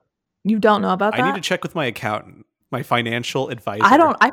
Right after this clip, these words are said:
Speaker 1: fired my accountant.
Speaker 2: <laughs>
Speaker 1: This is me, baby. Everything, I hold every single purse string.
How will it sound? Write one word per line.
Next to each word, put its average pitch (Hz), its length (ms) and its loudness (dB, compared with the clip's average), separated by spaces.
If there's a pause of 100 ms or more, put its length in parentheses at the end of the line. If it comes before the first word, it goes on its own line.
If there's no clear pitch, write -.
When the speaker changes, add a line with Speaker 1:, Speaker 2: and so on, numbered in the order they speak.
Speaker 1:
fired 247 260 2
my 190 180 2
accountant. 175 720 -2
Speaker 2:
<laughs> - 240 -16
Speaker 1:
This 240 200 4
is 294 160 6
me, 240 380 2
baby. 180 360 2
Everything, 285 580 0
I 240 180 6
hold 285 280 6
every 269 440 4
single 254 400 0
purse 208 280 -6
string. 175 500 -10